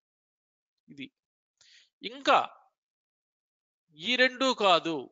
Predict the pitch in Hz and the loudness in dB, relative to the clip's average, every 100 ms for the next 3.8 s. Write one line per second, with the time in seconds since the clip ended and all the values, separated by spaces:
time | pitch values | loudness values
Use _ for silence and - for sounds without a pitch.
0 | _ _ _ _ _ - 175 180 180 160 | _ _ _ _ _ -14 -12 -10 -10 -6
1 | 151 - - 175 156 127 110 104 - - | -6 -4 -6 -6 -8 -8 -10 -14 -20 -20
2 | _ _ _ _ _ _ _ _ 139 139 | _ _ _ _ _ _ _ _ -16 -14
3 | 135 202 302 262 151 127 120 | -8 -6 -6 -2 -2 -2 -6